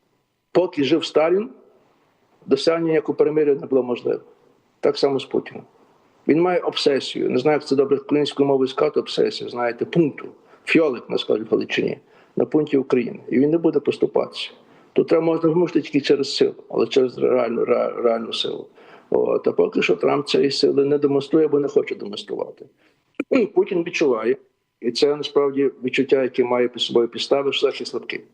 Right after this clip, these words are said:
А раз Захід слабкий, то він вважає, що може робити все, що хоче. Він, знаєте, як такий хижий звір. Хижий звір, який чує кров, який чує страх, який чує, він зразу починає там атакувати.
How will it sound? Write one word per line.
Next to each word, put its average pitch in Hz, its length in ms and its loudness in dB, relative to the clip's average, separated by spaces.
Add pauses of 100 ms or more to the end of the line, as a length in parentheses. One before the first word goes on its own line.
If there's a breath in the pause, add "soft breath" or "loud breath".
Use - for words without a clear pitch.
(760)
А - 80 2
раз 151 180 0
Захід 160 260 0
слабкий, 113 360 0
то - 120 -4
він 151 80 2
вважає, 143 300 2
що 143 120 -6
може 139 180 2
робити 127 320 0
все, 117 160 -2
що - 160 -4
хоче. - 340 -10
Він, 147 120 0
знаєте, 147 320 2
як 127 80 0
такий 135 280 -2
хижий 127 380 0
звір. 117 260 -2 (640)
Хижий 131 280 2
звір, 147 100 -2
який 131 220 0
чує 127 240 0
кров, 131 360 0
який 120 220 -2
чує 127 240 2
страх, 135 640 -4
який - 260 -4
чує, 143 220 2
він 127 100 2
зразу 123 300 -2
починає 120 460 0
там 113 200 -4
атакувати. - 580 -4